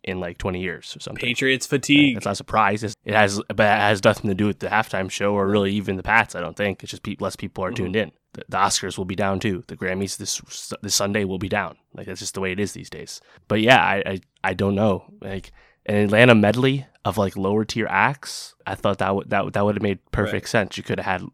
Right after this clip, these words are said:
Speaker 1: uh, legacy acts like Outkast, of course, or just Big Boi, and, uh, some of the newer guys as well. And I don't know, it, it's just disappointing. But I mean, who we, I mean, Taylor Swift hasn't done it. Actually, I
Speaker 2: Yeah.
Speaker 1: guess
Speaker 2: Taylor Swift, Ed Sheeran.
Speaker 1: she's, like, she's, like, the one last one.
Speaker 2: Bieber.
Speaker 1: Yeah, Ed Sheeran too. That's a good one.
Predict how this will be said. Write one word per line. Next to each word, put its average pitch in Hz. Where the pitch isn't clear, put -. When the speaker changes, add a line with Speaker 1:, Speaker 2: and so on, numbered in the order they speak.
Speaker 1:
uh, 98
legacy 104
acts 104
like 95
Outkast, 101
of -
course, 107
or 104
just -
Big 98
Boi, 110
and, 92
uh, 95
some 104
of 98
the 92
newer 95
guys 101
as 92
well. 110
And 92
I 104
don't 95
know, 90
it, 117
it's 120
just 143
disappointing. 107
But 95
I 107
mean, 101
who 110
we, 113
I 107
mean, 110
Taylor 147
Swift -
hasn't 131
done 127
it. 131
Actually, 110
I 104
Speaker 2:
Yeah. 101
Speaker 1:
guess 113
Speaker 2:
Taylor 170
Swift, 156
Ed 139
Sheeran. 135
Speaker 1:
she's, 127
like, 117
she's, 135
like, 123
the 120
one 117
last 110
one. 104
Speaker 2:
Bieber. 123
Speaker 1:
Yeah, 110
Ed 107
Sheeran 107
too. 110
That's 107
a -
good 104
one. 110